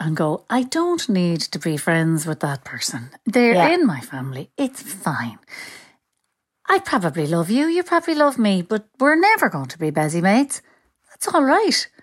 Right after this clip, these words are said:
Speaker 2: Mm-hmm.
Speaker 1: For some reason, we have this idea that we all have to get on very well. We
Speaker 2: Yeah.
Speaker 1: don't. We don't. It doesn't matter. It just doesn't matter. We're different. You're different to me.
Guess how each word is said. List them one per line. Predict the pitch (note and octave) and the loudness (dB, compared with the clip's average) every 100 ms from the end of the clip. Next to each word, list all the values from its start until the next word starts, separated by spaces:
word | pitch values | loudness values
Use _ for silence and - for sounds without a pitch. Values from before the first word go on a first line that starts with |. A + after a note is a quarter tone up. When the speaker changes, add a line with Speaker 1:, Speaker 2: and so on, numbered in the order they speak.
| _ _ - | _ _ -18
Speaker 2:
Mm-hmm. | - - F3 F3+ F3 | -6 -2 2 2 2
Speaker 1:
For | G4+ | 0
some | A#4+ B4 | 0 0
reason, | A4 E4+ D4 | 0 0 2
we | C4 | 4
have | B3+ | 4
this | A3 G3+ | 2 2
idea | G#3 F#3+ A3 G#3 | 2 2 2 0
that | G3 | 0
we | B3+ D4+ | 0 0
all | D#4 C#4 | 2 2
have | A#3 - | -2 -4
to | E3+ | -2
get | F#3+ | 2
on | A3+ D#4+ F#4 | 2 2 2
very | C#4 G3 F3 | 2 2 2
well. | E3 E3 D#3 - | 2 2 0 -4
We | D4 F#4+ | -6 0
Speaker 2:
Yeah. | - | 2
Speaker 1:
don't. | C5 C#5+ B3 - - | 4 2 2 0 -2
We | G#4+ | 0
don't. | A4+ C5 C5+ G#4+ | 2 2 2 -2
It | G#4 - | -6 0
doesn't | A#4+ B4 - A4+ - | 2 2 0 -4 -6
matter. | A3 G3 A#3 C4+ C4 D3 - - _ _ _ - | -2 2 4 2 0 -8 -10 -20 _ _ _ -4
It | E4 _ | -4 _
just | - F4+ F4 | -2 -2 0
doesn't | G#3+ F3 | -2 -2
matter. | D#3+ C#3+ E3+ | -4 -4 0
We're | A#3+ | 2
different. | B3 A3 - D3+ - | 2 0 0 -4 0
You're | D4 | 0
different | A#3 G3+ F3 | 0 -4 -6
to | - | 0
me. | A3+ A3+ | 0 0